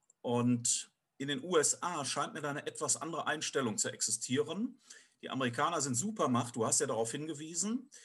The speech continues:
Und eine Supermacht, wenn sie es bleiben will, muss gegebenenfalls Härte zeigen.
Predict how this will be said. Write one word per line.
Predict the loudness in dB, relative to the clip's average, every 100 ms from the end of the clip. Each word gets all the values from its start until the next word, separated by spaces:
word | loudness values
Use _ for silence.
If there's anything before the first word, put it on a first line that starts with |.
| -20 -20 _
Und | -4
eine | -2 0
Supermacht, | 0 2 2 4 2 0 -2
wenn | -2
sie | 0
es | 0
bleiben | 0 2 2 0 0
will, | 2 0 -2 -8 -2
muss | 2 4 6 6 2 _
gegebenenfalls | -6 -2 -2 0 0 2
Härte | 0 -2 2
zeigen. | 4 4 2 0